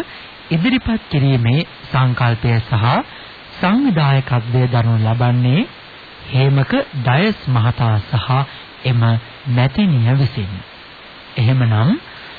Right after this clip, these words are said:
කුසලයන් අතර මුලින්ම දක්වන දානය මාතෘකා කර ජානුස්සෝනි සූත්‍රය ඇසුරෙන් පැවැත්වෙන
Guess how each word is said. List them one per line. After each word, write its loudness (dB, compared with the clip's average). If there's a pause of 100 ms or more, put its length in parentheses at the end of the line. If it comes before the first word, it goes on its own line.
(260)
කුසලයන් 0 (120)
අතර 0 (340)
මුලින්ම 2
දක්වන 0 (640)
දානය 2 (220)
මාතෘකා 0
කර 0 (680)
ජානුස්සෝනි 2 (140)
සූත්‍රය 0
ඇසුරෙන් 0
පැවැත්වෙන 0